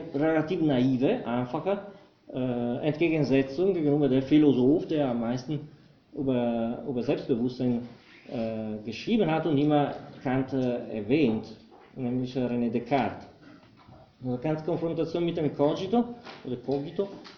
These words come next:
gilt als ursprünglich und fundamental seit den allerersten Versuchen einer Deduktion der Kategorien der siebziger Jahre. In einem kartesianischen, kartesianischen Gestus gesteht Kant dem Cogito den Rang des Primus Principium, beziehungsweise der oberste Punkt des ganzen Systems der Philosophie zu.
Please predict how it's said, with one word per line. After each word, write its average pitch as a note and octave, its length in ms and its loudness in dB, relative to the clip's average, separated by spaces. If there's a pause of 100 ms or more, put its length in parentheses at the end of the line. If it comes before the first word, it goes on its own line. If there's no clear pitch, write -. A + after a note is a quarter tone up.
(100)
gilt E3+ 200 -6
als E3 180 2
ursprünglich G3+ 640 6
und F#3+ 100 4
fundamental E3 640 4
seit F3 160 2
den D#3+ 100 0
allerersten D3+ 540 2
Versuchen D#3 480 0
einer D#3 220 2
Deduktion D3 480 0
der D#3 100 2
Kategorien C#3 480 0
der B2+ 80 0
siebziger B2+ 400 -2
Jahre. A2 460 -2 (680)
In D#3 100 -2
einem F3 200 2
kartesianischen, F3+ 1040 4
kartesianischen D#3+ 760 2
Gestus A3 640 2 (400)
gesteht F#3+ 500 4
Kant G3+ 460 2 (340)
dem D#3+ 220 0
Cogito G#3+ 580 6
den F#3+ 220 2
Rang F3 320 4 (260)
des E3+ 140 -2
Primus A3+ 500 6
Principium, D#3 760 0
beziehungsweise D#3 420 -2
der D#3 140 2
oberste A3+ 380 6
Punkt F#3+ 500 2
des F3+ 200 -2
ganzen D#3+ 420 0
Systems D3 400 -2
der C#3+ 100 2
Philosophie C3+ 520 -2
zu. - 240 -10